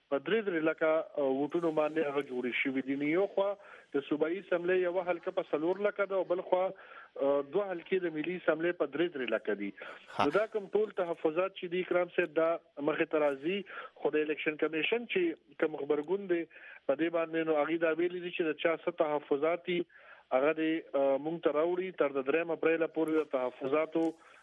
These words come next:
Speaker 1: داخلولو وخت دی او په هغې باندې هغې دا وایي چې زموږ نه که کومې غلطۍ شوي، هغه به موږ صحیح کوو.
Speaker 2: پیر
Speaker 1: اعتراف
Speaker 2: صاحب،
Speaker 1: کوو.
Speaker 2: دا راته ووایه چې، آه، اوس په داسې وخت چې د مۍ په میاشت کې به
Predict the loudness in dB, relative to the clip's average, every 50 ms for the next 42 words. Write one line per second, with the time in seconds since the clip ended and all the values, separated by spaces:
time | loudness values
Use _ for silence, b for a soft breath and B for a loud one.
0 | b b -6 0 0 0 0 0 -4 -2 -2 0 0 0 0 0 0 0 0 -2
1 | -2 -4 0 0 2 0 0 b b b b b b b 0 2 2 2 2 2
2 | 2 0 0 0 -2 0 0 0 0 2 0 0 2 2 0 2 0 -4 -2 -2
3 | 0 0 0 0 0 0 0 0 -2 -2 -6 -2 0 0 0 2 2 2 2 2
4 | 2 0 0 0 -2 -4 -4 -4 -2 -2 -2 -2 0 0 0 0 0 0 -2 -2
5 | -2 0 2 2 2 0 -2 -2 -2 -2 -2 0 0 0 2 4 8 8 8 8
6 | 12 10 12 12 12 10 8 8 6 10 10 12 12 10 8 6 4 6 8 10
7 | 10 10 8 6 2 2 2 4 4 4 2 0 -4 -10 -18 _ _ b b b
8 | b b b b b -2 2 4 4 6 6 4 4 2 2 4 6 6 6 4
9 | 0 -8 -10 -12 _ _ _ _ _ _ _ _ _ -2 2 4 6 4 4 4
10 | 0 2 4 4 4 4 2 -4 -2 2 2 2 4 6 4 4 4 2 0 -2
11 | 0 0 0 0 0 -4 -10 -8 -4 -2 0 0 0 -2